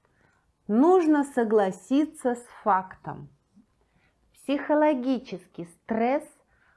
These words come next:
мы создаём себе сами. Весь наш психологический стресс в нашей прекрасной умной голове.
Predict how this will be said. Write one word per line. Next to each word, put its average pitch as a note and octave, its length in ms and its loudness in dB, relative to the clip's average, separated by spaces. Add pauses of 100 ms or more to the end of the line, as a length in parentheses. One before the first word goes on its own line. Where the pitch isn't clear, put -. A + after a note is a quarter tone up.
(120)
мы D4+ 380 4
создаём D4+ 840 0 (320)
себе G#3+ 520 -4 (640)
сами. D3+ 400 -2 (1400)
Весь G#3+ 540 0 (320)
наш G#3 320 -2 (300)
психологический C4 1400 -4
стресс C#4+ 420 -4 (460)
в A3+ 240 0
нашей C4 420 0
прекрасной D#4+ 920 -2 (340)
умной A3 640 -2 (280)
голове. C3+ 760 -4